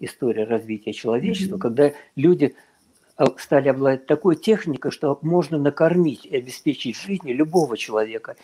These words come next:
Speaker 1: из любого, так сказать, слоя общества. И вот с этого момента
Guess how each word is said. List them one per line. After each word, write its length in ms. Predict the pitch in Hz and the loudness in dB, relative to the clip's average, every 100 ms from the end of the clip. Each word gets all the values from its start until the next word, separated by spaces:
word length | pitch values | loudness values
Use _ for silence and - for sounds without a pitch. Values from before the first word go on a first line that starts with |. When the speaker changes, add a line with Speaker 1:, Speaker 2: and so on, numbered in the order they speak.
| _ _ | _ _
Speaker 1:
из 160 | 156 120 | -6 2
любого, 440 | 143 143 165 147 131 | 2 4 2 2 0
так 140 | 123 | -6
сказать, 300 | - 127 117 - - | -6 -6 -6 -8 -16
слоя 520 | - - 165 151 131 - | -8 2 4 4 2 2
общества. 680 | 147 117 - - - 110 - - _ _ _ _ _ _ - | 2 2 -6 -10 -6 -6 -6 -20 _ _ _ _ _ _ -8
И 40 | 151 | -6
вот 140 | 180 - | -6 -2
с 40 | |
этого 240 | 190 196 147 | 0 2 2
момента 640 | 131 135 202 247 - 117 | 2 0 -2 -4 -8 -8